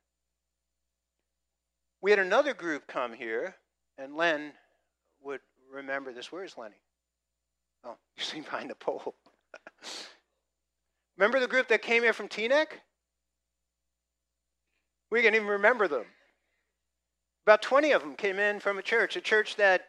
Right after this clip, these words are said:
I don't know, went belly up in Teaneck. And they came here, are there any of them here? Some of them were young.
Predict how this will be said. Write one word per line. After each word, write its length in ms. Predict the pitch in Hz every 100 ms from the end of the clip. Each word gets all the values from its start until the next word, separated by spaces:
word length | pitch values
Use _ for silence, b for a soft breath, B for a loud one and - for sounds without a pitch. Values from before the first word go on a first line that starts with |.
| _ -
I 100 | 180
don't 80 | 165
know, 60 | 139
went 240 | 160 156
belly 300 | 175 180 180
up 180 | 180 180
in 100 | 170
Teaneck. 400 | - 208 120 90 _ _ _ _ _ _ _ _ _ _ -
And 320 | 185 185 165 _ _
they 160 | 190 233
came 340 | - 202 156
here, 360 | 147 127 135 165 _ _ _ _ _ _ _ _ -
are 120 | 180
there 180 | 185 185
any 160 | 220 240
of 120 | 196
them 140 | 196
here? 340 | 156 196 285 339 _ _ _ _ _ _
Some 200 | - 226
of 60 | 302
them 100 | 208
were 80 | 175
young. 380 | 196 330 269